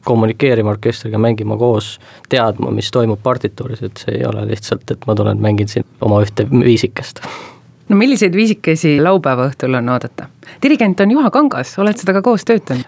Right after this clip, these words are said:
Speaker 1: Ei ole, ei ole kokku puutunud selles mõttes, et mu isa on väga palju ja ma tean tast väga palju head. Ja ma olen käinud kontserditel ja ma olen neid alati nautinud, aga selles mõttes ütleme, et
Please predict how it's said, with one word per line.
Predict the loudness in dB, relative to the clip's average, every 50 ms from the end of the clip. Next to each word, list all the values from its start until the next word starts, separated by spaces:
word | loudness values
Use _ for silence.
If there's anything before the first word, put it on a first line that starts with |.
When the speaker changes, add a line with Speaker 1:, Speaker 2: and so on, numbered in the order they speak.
| -2 0
Speaker 1:
Ei | 2 4 4
ole, | 4 2 0 -2 -6 -2 0 2
ei | 2 4 4
ole | 4 2 2
kokku | 2 2 0 -2 -2 0 0
puutunud | 0 0 0 -2 -2 2
selles | 2 4 4 4 2
mõttes, | 0 -4 -4 -4 -4 -4
et | -2 0
mu | 2
isa | 2 2 2 0 0
on | 0 0
väga | 0 0 2 2 2
palju | 2 2 2 0 -4 -6 -8 -8
ja | -6
ma | -4 -4 0
tean | 0 2 2 2 0
tast | -2 -4 -6 -4 -4
väga | -4 -4 -2
palju | -4 -2 -2
head. | 0 2 2 2 0 -2 -4 -4
Ja | -2 0
ma | 0 2 2
olen | 2 2
käinud | 0 0 2
kontserditel | 2 2 2 2 0 0 0 -2 0 0 2 2 2
ja | 2
ma | 2 2 2
olen | 2 2 2
neid | 2 2
alati | 0 0 2 2 2
nautinud, | 2 2 0 -2 -4 -6 -4 -4 -4 -2
aga | -2 -2 -2
selles | 0 2 2 2 2 0
mõttes | -2 -6 -4 -6 -6
ütleme, | -4 -2 -2 -2 0
et | 2